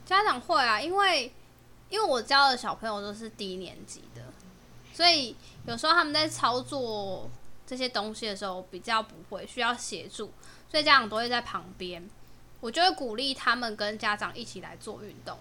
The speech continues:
因为这些都是很简单的动作，都是他们可以解-，做得到的。或是我也会叫他们叫家里的兄弟姐妹啊，反正大家都在家没事嘛，就来运动，动一动，没什么不好啊。因为他们除了体育课以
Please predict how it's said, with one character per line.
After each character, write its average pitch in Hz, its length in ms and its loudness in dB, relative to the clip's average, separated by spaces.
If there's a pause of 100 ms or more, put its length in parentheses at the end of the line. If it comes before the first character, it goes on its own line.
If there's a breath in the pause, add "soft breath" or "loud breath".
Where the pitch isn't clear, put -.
(420)
因 381 40 0
为 415 60 2
这 415 100 4
些 403 160 4
都 370 140 6
是 359 120 0
很 254 200 0
简 226 160 -2
单 226 140 4
的 208 120 -4
动 208 80 -6
作， 208 140 -8
都 214 140 -8
是 254 100 -6
他 240 220 2
们 208 100 -8
可 208 80 -8
以 190 80 -6
解-， - 180 -12 (380)
做 254 180 0
得 202 120 -6
到 196 320 -2
的。 - 120 -16 (360 soft breath)
或 370 120 6
是 392 120 4
我 320 160 6
也 226 80 6
会 277 160 2
叫 269 160 4
他 262 120 10
们 247 200 -2
叫 240 280 4
家 226 200 0
里 220 80 0
的 190 120 -4
兄 208 220 -4
弟 226 140 -6
姐 - 240 -12
妹 190 100 -12
啊， - 180 -10
反 208 140 0
正 294 80 -2
大 320 140 10
家 320 40 12
都 320 80 4
在 311 120 4
家 302 200 8
没 240 200 0
事 285 180 -4
嘛， 214 180 0
就 269 120 -2
来 226 160 4
运 233 180 -6
动， 208 240 -2
动 220 220 -4
一 - 20 -6
动， 196 260 -4 (120)
没 214 160 -6
什 226 100 -6
么 180 80 -8
不 202 140 -12
好 - 260 -12
啊。 - 80 -10 (920 soft breath)
因 330 120 0
为 370 80 8
他 370 140 6
们 269 220 2
除 262 200 -6
了 254 80 0
体 240 140 -6
育 180 100 -4
课 240 280 -2
以 - 160 -16